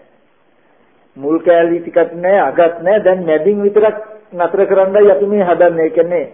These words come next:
බුදු ගුණ, අසුභය, මරණය, මෛත්‍රිය මේ වගේ භාවනා ටිකක් කරලා කෙලෙස් නැති කරන්න හදනවා කියලා කියන්නේ දැන් මේ මැද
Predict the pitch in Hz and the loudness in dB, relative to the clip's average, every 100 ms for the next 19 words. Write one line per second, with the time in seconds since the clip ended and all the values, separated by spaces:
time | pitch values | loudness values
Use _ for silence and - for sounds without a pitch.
0 | - _ _ _ 139 156 165 160 170 160 | -20 _ _ _ -6 0 0 0 0 0
1 | 156 165 160 170 160 151 160 170 165 160 | -2 -4 0 0 0 -2 -2 -2 0 -2
2 | 160 160 170 160 160 170 156 151 160 180 | -4 -8 -6 -2 0 0 -2 -2 -2 0
3 | 170 170 165 - 180 165 160 165 165 165 | 0 -2 0 0 0 0 -2 -2 -4 -2
4 | 170 170 160 160 170 165 180 170 160 175 | -2 0 -2 -2 -2 0 0 2 0 0
5 | 170 214 - - _ _ _ _ _ _ | -2 -6 -6 -16 _ _ _ _ _ _
6 | _ _ _ _ - 165 180 208 180 165 | _ _ _ _ -4 0 0 0 0 0